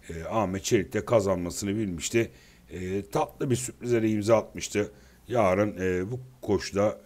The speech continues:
e, kendine bir şans yaratacaktır. İlk tercihim ikinci atım dört nolu Halukan olacak. Dört nolu safkanı Vedat Abiş de o da iki, e, üçüncü kez buluştu. Yaptığı son koşusunu Ahmet Çelik de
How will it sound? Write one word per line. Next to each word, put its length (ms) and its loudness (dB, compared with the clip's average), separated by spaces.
e, 340 -4
kendine 400 2
bir 60 -4
şans 340 0
yaratacaktır. 720 0
İlk 200 -10
tercihim 400 2
ikinci 400 0
atım 320 0
dört 260 0
nolu 400 2
Halukan 560 2
olacak. 580 2
Dört 240 0
nolu 200 -2
safkanı 480 -2
Vedat 280 0
Abiş 340 -2
de 180 4
o 120 -2
da 120 2
iki, 280 -10
e, 320 -4
üçüncü 460 -6
kez 240 4
buluştu. 480 0
Yaptığı 380 -2
son 260 -2
koşusunu 400 -4
Ahmet 300 -2
Çelik 300 -2
de 160 0